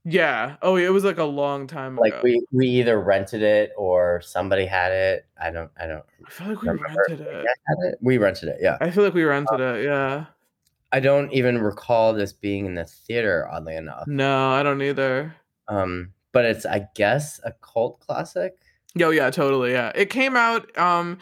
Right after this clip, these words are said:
Speaker 1: September twelfth, nineteen ninety-nine in, like, the festival circuit, and then July seventh, two thousand in the theater. It's probably, like, New York and L A.
Speaker 2: Mm,
Speaker 1: It probably
Speaker 2: gotcha.
Speaker 1: came out in New York and L A,
Speaker 2: It didn't
Speaker 1: most
Speaker 2: have
Speaker 1: likely.
Speaker 2: much traction here, yeah. Um,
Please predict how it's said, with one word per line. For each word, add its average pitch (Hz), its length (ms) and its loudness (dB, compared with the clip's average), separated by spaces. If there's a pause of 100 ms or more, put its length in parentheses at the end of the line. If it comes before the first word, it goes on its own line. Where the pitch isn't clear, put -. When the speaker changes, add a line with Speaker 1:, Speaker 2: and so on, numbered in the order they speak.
(180)
Speaker 1:
September 214 480 0
twelfth, 180 360 2
nineteen 180 300 0
ninety-nine 160 540 0
in, 156 420 -2
like, 147 180 -2
the 139 80 -6
festival 175 520 -2
circuit, 208 500 2
and 170 120 -2
then 165 140 0
July 151 480 2
seventh, 143 420 -4
two 151 160 -6
thousand 139 580 -2 (260)
in 165 100 -4
the 143 80 0
theater. 139 440 2
It's 147 120 -2
probably, 240 300 2
like, 226 180 2
New 170 120 0
York 147 260 0
and 147 100 0
L 127 160 2
A. 117 320 0 (300)
Speaker 2:
Mm, 87 380 2
Speaker 1:
It - 80 -6
probably 170 200 2
Speaker 2:
gotcha. - 120 4
Speaker 1:
came 156 100 2
out 135 100 2
in 113 100 -2
New 143 60 0
York 139 160 2
and 139 80 -2
L 131 140 -2
A, 135 40 -2
Speaker 2:
It - 40 -2
didn't - 120 2
Speaker 1:
most 95 80 0 (100)
Speaker 2:
have 87 100 0
Speaker 1:
likely. 85 60 -6
Speaker 2:
much 82 260 0
traction 82 320 -4
here, 87 180 0
yeah. 87 240 2 (540)
Um, 104 400 0